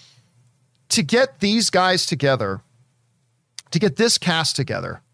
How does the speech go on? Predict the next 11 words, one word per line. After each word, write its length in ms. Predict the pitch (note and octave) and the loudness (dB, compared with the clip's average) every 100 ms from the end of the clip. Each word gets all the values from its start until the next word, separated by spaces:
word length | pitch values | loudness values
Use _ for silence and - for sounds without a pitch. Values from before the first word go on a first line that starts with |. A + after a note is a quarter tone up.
| _ | _
Al 160 | E3 | 0
Pacino, 720 | F3+ F#3+ - D#3 C#3+ C#3 C3+ C#3 | 2 0 0 2 4 4 4 0
<laughs> 40 | |
Helen 400 | - F3+ E3+ E3+ - | 2 2 2 0 2
Mirren, 180 | D3+ E3+ | 0 0
Dan-, 240 | - G#3 | 0 0
first 400 | A#3+ - - A4 | 0 -8 -2 0
of 40 | C4 | 2
all, 100 | B3+ | 2
Danny 460 | G3 - C4+ D#4 D4 | 2 0 2 2 2
DeVito 840 | A#4+ G3 F3+ G#3 A3 G#3+ G3+ F3 | 2 2 0 4 4 6 4 2